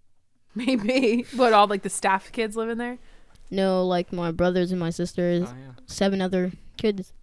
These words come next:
Speaker 1: Oh, that'd be pretty fun.
Speaker 3: I think it would be fun.
Speaker 2: I have the whole movie theater to myself.
Speaker 1: <laughs> Really dreaming
Speaker 2: Playing
Speaker 1: this up over
Speaker 2: Fortnite.
Speaker 1: here. Oh, boy. Oh,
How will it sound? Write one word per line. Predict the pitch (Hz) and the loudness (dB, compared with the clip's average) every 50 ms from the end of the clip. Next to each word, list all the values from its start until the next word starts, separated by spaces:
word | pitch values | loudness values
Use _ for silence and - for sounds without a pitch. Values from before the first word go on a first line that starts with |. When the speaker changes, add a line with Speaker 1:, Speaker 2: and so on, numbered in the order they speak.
| _ - - | _ -20 -14
Speaker 1:
Oh, | 226 269 427 440 - - - - | -12 -12 -12 -12 -14 -16 -16 -10
that'd | - 208 240 | -10 -8 -8
be | 339 | -6
pretty | 339 381 349 320 | -6 -4 -6 -6
fun. | - 302 330 392 302 180 | -6 -6 -6 -6 -6 -8
Speaker 3:
I | 107 | -10
think | - - 151 151 | -12 -18 -16 -14
it | 139 | -12
would | 123 151 208 | -12 -14 -12
be | - 127 | -14 -14
fun. | - - 101 92 92 - - - - - - | -12 -10 -10 -10 -12 -14 -18 -20 -18 -8 -4
Speaker 2:
I | 190 | -2
have | 202 202 170 180 | -2 -2 -2 -2
the | 180 170 | -2 0
whole | - 208 196 190 | 2 2 2 2
movie | 175 180 190 196 180 185 | 2 2 0 0 0 -2
theater | 180 - 208 202 185 185 | -6 -4 -4 -2 -2 -2
to | 175 - 196 | -2 -2 -4
myself. | 170 160 165 - - 214 220 185 175 988 | -4 -4 -6 -2 0 2 2 2 0 -4
Speaker 1:
<laughs> | 1017 - - - - - - _ _ _ _ _ _ - | -6 -12 -14 -16 -18 -20 -20 _ _ _ _ _ _ -8
Really | 262 240 233 220 | -2 0 0 0
dreaming | 220 190 214 202 208 | 0 2 2 4 4
Speaker 2:
Playing | 196 180 | 4 2
Speaker 1:
this | 190 196 - | 0 0 2
up | 208 220 | 2 2
over | 220 | 2
Speaker 2:
Fortnite. | - 175 175 165 160 | 2 0 0 0 0
Speaker 1:
here. | 151 190 190 196 202 226 254 - - | -2 -4 -4 -6 -8 -8 -12 -16 -16
Oh, | 190 208 226 | -14 -12 -12
boy. | 196 - 170 170 170 160 165 175 208 208 202 - - - - - _ _ - _ _ - - | -12 -12 -12 -12 -12 -12 -12 -14 -14 -16 -20 -20 -20 -20 -20 -20 _ _ -20 _ _ -10 -6
Oh, | 214 220 226 233 254 277 277 | -2 -2 0 0 -2 -2 -6